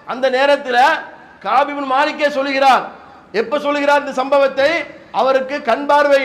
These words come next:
இழந்து அவர் பள்ளிவாசலுக்கு தன்னுடைய மகனோடு நடந்து போகிற நேரத்திலே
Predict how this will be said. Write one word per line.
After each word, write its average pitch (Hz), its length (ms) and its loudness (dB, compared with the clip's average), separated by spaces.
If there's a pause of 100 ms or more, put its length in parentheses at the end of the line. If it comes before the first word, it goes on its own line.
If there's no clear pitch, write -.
இழந்து 269 400 -2 (760)
அவர் 269 280 2
பள்ளிவாசலுக்கு 277 840 0
தன்னுடைய 269 280 0 (120)
மகனோடு 294 480 4 (160)
நடந்து 294 340 0
போகிற 269 220 2 (100)
நேரத்திலே 269 440 2